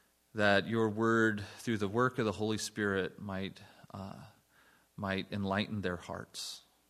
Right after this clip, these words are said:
We pray for, uh, wisdom even as we begin this worship service, that the work of your Holy Spirit would enlighten our hearts, not just, uh,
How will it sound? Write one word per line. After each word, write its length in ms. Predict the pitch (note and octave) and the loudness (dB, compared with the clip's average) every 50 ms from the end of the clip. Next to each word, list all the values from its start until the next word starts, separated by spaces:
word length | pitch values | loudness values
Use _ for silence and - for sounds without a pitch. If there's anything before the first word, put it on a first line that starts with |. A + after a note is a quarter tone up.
| _ _ _ _ _ _ _ _ - G2 | _ _ _ _ _ _ _ _ -18 -16
We 80 | F#2 - | -14 -14
pray 480 | - - - A2+ G#2 G#2 G#2+ A2 A2+ A2+ | -12 -6 0 2 4 6 6 6 4 4
for, 460 | - - - G2+ G2+ G2 F#2+ F#2 F#2 - - - - - - _ - | 0 -2 -2 0 2 2 2 0 -2 -6 -18 -20 -20 -20 -20 _ -6
uh, 220 | G2 G2 F#2 G2 G2 | -2 0 0 0 2
wisdom 440 | A2 C3+ D3 C#3+ C#3+ - C3+ B2+ B2+ | 6 6 6 6 6 4 2 2 2
even 340 | A#2 C3 C#3+ C#3 C3+ B2+ A#2 | 2 2 0 0 2 0 0
as 320 | E2+ G#2 A2 A2+ G#2+ A2+ | 2 2 2 2 0 -2
we 220 | G#2+ G#2+ G#2+ G#2+ G2+ | -2 0 0 0 0
begin 340 | G2 G#2+ G2 A#2 A2+ A2 | 0 -2 -2 0 0 2
this 400 | G#2+ G2+ F#2 - - - - - | 2 0 0 -2 -6 -8 -4 2
worship 360 | - C3+ D3 D3 - A#2 F2+ - | 6 6 6 6 4 -2 -2 -4
service, 680 | - - F#2+ F#2 E2+ F2+ F2+ C#2 - - - - - | -2 0 0 0 0 0 -4 -4 -4 -6 -8 -8 -8
that 260 | - G2 F#2+ F#2 - - - - - - - - _ _ - | -8 -6 -6 -8 -10 -12 -20 -20 -20 -20 -20 -20 _ _ -4
the 100 | G#2+ G2+ | -4 0
work 280 | G#2 A#2+ B2+ B2+ B2+ B2+ | 2 4 2 2 2 2
of 120 | G#2+ G#2 | 0 2
your 140 | A2 G#2+ G#2+ | 2 2 2
Holy 300 | G#2+ A#2+ A#2+ A#2+ A#2 A2 | 2 2 2 2 2 0
Spirit 580 | - - - - A#2+ A#2 A2+ A2 F#2+ - - | -2 -2 0 2 2 4 4 4 4 2 0
would 160 | G#2 G#2 G2+ G2+ | 0 0 0 0
enlighten 420 | G2 G2 G2 G#2+ A2 G#2+ - G#2+ | 0 2 2 2 2 0 0 0
our 140 | G2+ F#2+ F#2 | 0 0 0
hearts, 720 | F2 G2+ A2+ A2 G#2+ G2 - - - - - - - - - | 2 4 6 6 6 6 4 0 0 0 0 -2 -4 -6 -2
not 260 | - G2+ A2+ A#2+ A2+ | 2 4 4 4 4
just, 440 | - - A#2+ A2 - - - - - - _ - - - - - - - - _ - - | 2 0 0 2 0 -2 -6 -8 -12 -20 _ -20 -20 -20 -20 -20 -20 -20 -20 _ -12 -8
uh, 280 | G2+ G2 F#2+ F#2 G2 | -4 -4 -4 -4 -4